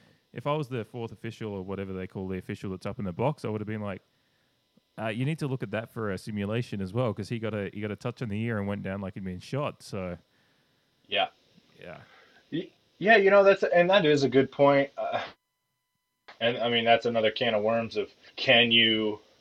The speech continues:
Speaker 2: uh, you know, can a V A R co-, signal down for simulation? 'Cause
Speaker 1: They can
Speaker 2: that,
Speaker 1: si-, they can
Speaker 2: that
Speaker 1: signal down
Speaker 2: could
Speaker 1: for everything else, apparently, <laughs> so.
Speaker 2: Yeah, exactly. And, I mean, that is, like, that,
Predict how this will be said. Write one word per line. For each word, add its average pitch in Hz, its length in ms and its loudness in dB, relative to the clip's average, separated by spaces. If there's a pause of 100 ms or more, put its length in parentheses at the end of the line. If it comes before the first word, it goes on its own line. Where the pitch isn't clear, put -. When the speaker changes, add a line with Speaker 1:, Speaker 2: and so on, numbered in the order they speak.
Speaker 2:
uh, 98 300 0
you 104 240 -6
know, 87 140 -6
can - 200 -2
a 110 80 0
V 110 140 2
A 104 160 6
R 104 240 6
co-, - 180 -8 (340)
signal 104 440 -2
down 98 320 -2 (160)
for 101 100 -12
simulation? 104 720 0 (560)
'Cause 107 320 -4 (320)
Speaker 1:
They 120 80 -8
can 123 60 -6
Speaker 2:
that, 107 160 6
Speaker 1:
si-, 147 80 -8
they 120 140 -8
can - 20 0
Speaker 2:
that 113 160 6
Speaker 1:
signal 127 340 0
down 110 180 2
Speaker 2:
could - 40 -12
Speaker 1:
for 110 120 -10
everything 101 320 -12
else, 131 240 -10
apparently, 101 420 -10
<laughs> - 0 -
so. 135 200 -8 (1200)
Speaker 2:
Yeah, 202 260 10
exactly. 131 500 6
And, 139 120 6
I 156 40 4
mean, 156 140 4
that 165 140 8
is, 143 220 4
like, 123 200 2
that, 147 260 6